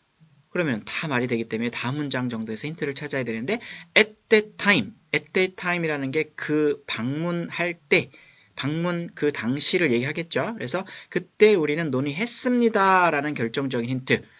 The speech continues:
discussed가 과거 시제로 나왔어요. 그러면은 추가 방문이겠어, 최근 방문이겠어, 다음 방문이겠어, 지연 방문이겠어요?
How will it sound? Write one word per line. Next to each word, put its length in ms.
discussed가 760
과거 380
시제로 340
나왔어요. 460
그러면은 400
추가 300
방문이겠어, 520
최근 320
방문이겠어, 540
다음 320
방문이겠어, 480
지연 320
방문이겠어요? 560